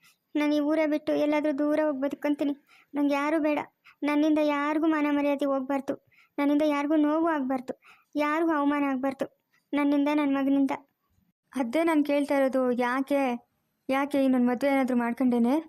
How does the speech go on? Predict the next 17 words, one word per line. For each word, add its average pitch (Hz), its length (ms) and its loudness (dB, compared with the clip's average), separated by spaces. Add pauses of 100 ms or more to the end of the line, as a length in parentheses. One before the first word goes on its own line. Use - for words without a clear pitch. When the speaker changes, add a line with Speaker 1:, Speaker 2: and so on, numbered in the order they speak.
(500)
Speaker 2:
ಹಾ, 311 80 0 (600)
ಮದ್ವೆ 262 220 2
ಮಾಡ್ಕೊಂಡ? 240 380 0 (580)
ಮದ್ವೆ 294 260 2
ಮಾಡ್ಕೊಂಡ್ರೆ 294 500 2
ಹೆಂಗೆ 262 200 2
ಮಾನ 262 220 2
ಮರ್ಯಾದೆ 240 300 0
ಹೋತೈತೆ? 233 460 0 (400)
ನೀನಿರೋದು 277 440 2
ಒಂಟಿ, 262 340 0
ಗಂಡ 247 260 0
ಇಲ್ಲ, 262 200 2
ಏನಿಲ್ಲ. 247 400 0 (520)
ಮದ್ವೆ 294 220 2
ಮಾಡ್ಕೊಳ್ಳೋದೇನ್ 277 560 0
ತಪ್ಪೇನಿಲ್ಲಲ್ಲ. 269 600 0